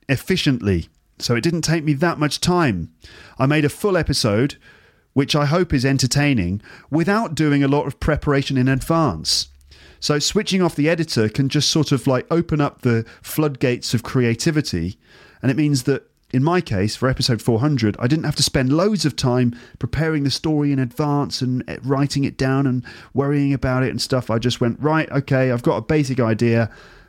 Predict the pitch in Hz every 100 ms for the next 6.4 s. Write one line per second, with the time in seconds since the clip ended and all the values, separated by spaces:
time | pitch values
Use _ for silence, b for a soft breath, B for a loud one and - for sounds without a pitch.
0 | B - - - - 208 175 147 147 151
1 | 147 151 139 135 139 151 - - 151 120
2 | 90 - B B B - 135 135 127 -
3 | - - - - - 139 123 123 - -
4 | 120 - 120 - 131 131 135 127 131 117
5 | - 113 - 113 107 - 98 90 104 95
6 | 135 - 85 -